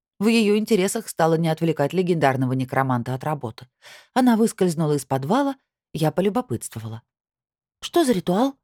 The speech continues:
Снимаем проклятие? Поднимаем у мертвей? Усмиряем духов? Опять допрашиваем усопших?» «А ты уже сварила приемлемое зелье для остроты зрения?» нахмурился Виллард. «Так и знай, не управишься до вечера, не видать тебе мэра.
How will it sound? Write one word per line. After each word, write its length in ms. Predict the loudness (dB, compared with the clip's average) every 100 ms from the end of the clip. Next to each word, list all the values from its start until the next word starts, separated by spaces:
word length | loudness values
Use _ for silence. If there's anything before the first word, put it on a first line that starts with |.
| _ _ _
Снимаем 420 | -4 2 4 4 2
проклятие? 560 | -2 0 -2 -2 -10 _ _ _ _
Поднимаем 560 | 0 4 4 4 4 2
у 100 | 0
мертвей? 500 | 0 0 -2 -6 -6 _ _ _
Усмиряем 560 | -4 -2 0 0 0 0
духов? 420 | -2 0 -4 -6 _ _ _ _
Опять 460 | -8 -6 -2 0 2
допрашиваем 580 | 0 2 0 0 0 0
усопших?» 540 | 0 0 0 -8 -8 _ _ _ _ _ _ _ _ _ _ _ _
«А 160 | -6 -6
ты 180 | -2 0
уже 360 | 0 2 0
сварила 420 | 0 2 4 4
приемлемое 640 | 2 0 0 0 0 0 0
зелье 380 | 0 0 0 -4
для 180 | -2
остроты 360 | -4 -2 -4 -4
зрения?» 440 | -4 -6 -8 -16 _ _ _ _ _
нахмурился 640 | -2 -2 -2 -2 -2 -4 -4
Виллард. 440 | -4 -6 -12 _ _ _ _ _ _ _
«Так 220 | -4 0
и 60 | 2
знай, 340 | 2 2 0 -4 _ -6
не 160 | 0 2
управишься 500 | 2 2 2 2 0
до 140 | 2
вечера, 480 | 2 2 -2 -8 -6
не 160 | 0 2
видать 280 | 4 2 0
тебе 180 | -4 -4
мэра. 280 | -4 -6